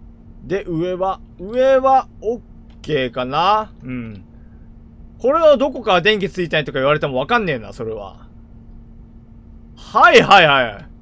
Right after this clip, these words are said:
こんなに明るかったんだ。あ、でも、あ、やっぱそうよな。ここちょっと増えてたよね。一つ。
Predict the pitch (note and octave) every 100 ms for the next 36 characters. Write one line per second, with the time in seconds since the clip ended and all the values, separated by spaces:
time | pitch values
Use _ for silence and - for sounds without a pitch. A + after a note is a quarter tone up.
0 | - - - - - - - - - -
1 | - - G4+ A#4 A4 G3+ F#4 B4 - -
2 | C#3 - - C#4+ G3 - - A#3+ - -
3 | - - - E4+ D4+ D3+ G2+ G#2 - -
4 | - G#4+ A#4 - E4 G#4 G#3 D3+ B2 A2+
5 | F#2+ - - - - - - - - -
6 | F3 - A#2+